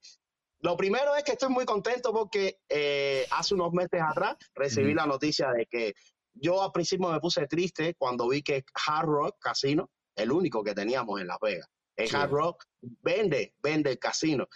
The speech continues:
Speaker 1: Y una vez que, que sucede eso, pues lógicamente digo, "Wow, ¿cómo es Hard Rock que tiene casinos en todas las partes del mundo? No va a tener un casino en Las Vegas". Y me sorprendió mucho, ¿no? La noticia no me, no,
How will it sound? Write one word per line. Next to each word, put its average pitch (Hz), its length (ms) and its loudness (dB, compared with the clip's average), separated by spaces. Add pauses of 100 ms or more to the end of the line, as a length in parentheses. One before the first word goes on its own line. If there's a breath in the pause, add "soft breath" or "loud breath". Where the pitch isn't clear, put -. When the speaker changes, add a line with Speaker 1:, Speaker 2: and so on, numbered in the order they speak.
(140 loud breath)
Speaker 1:
Y 127 160 -2
una 160 220 2
vez 165 160 0
que, 135 320 0
que 127 140 -2
sucede 147 440 0
eso, 170 180 -2
pues 113 140 0
lógicamente 139 580 0
digo, 113 220 0
"Wow, 123 260 0
¿cómo 135 220 0
es 151 80 -4
Hard 123 120 -2
Rock 151 260 -2
que 139 140 -2 (200)
tiene 143 360 0 (200 soft breath)
casinos 147 540 0
en 117 140 -4 (240)
todas 143 320 0
las 127 120 -4
partes 143 320 -2
del 127 120 2
mundo? 135 380 0
No 139 160 2
va 143 80 0
a 143 40 -6
tener 139 200 0
un 156 60 -2
casino 151 340 0
en 151 80 2
Las 120 200 0
Vegas". 160 420 0 (240 soft breath)
Y 147 120 0
me 147 140 2
sorprendió 135 520 0
mucho, 185 260 2
¿no? 180 180 2
La 131 120 0
noticia 160 360 0
no 170 140 2
me, 151 220 0
no, 127 200 -2